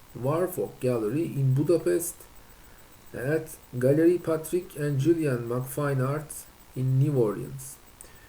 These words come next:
Bu, e, Gillon'un tabloları geçen yıl diyor,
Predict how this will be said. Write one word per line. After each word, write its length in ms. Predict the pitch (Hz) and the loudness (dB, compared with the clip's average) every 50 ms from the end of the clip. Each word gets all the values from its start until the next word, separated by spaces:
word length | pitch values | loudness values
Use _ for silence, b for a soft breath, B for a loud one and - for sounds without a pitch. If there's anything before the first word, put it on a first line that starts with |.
| B B B B B B B B B - - - - - - - - - - 151 | B B B B B B B B B -20 -20 -20 -20 -20 -20 -20 -20 -20 -14 -8
Bu, 360 | 170 208 240 240 - - - - | -6 -4 -4 -4 -4 -6 -6 -4
e, 40 | 151 147 147 143 143 143 143 143 139 135 143 147 135 135 | -2 0 0 0 0 0 -2 -2 -4 -6 -6 -6 -6 -4
Gillon'un 360 | 170 190 190 175 147 131 - - - | -2 -2 -2 -2 -2 -4 -6 -6 -6
tabloları 640 | - 139 - 170 180 165 143 120 92 - 90 80 85 - - - - - - - - - - - - - - - - - - - | -4 -4 -2 0 0 0 0 0 -2 -2 -2 -4 -4 -4 -8 -14 -20 -20 -20 -20 -20 -20 -20 -20 -20 -20 -20 -20 -20 -20 -8 -4
geçen 320 | 127 127 131 160 170 185 | -4 -4 -2 -2 -2 -2
yıl 280 | 185 160 139 127 117 - | -2 0 0 -2 -2 -2
diyor, 320 | 113 113 123 147 160 - | -2 -2 0 0 -2 -2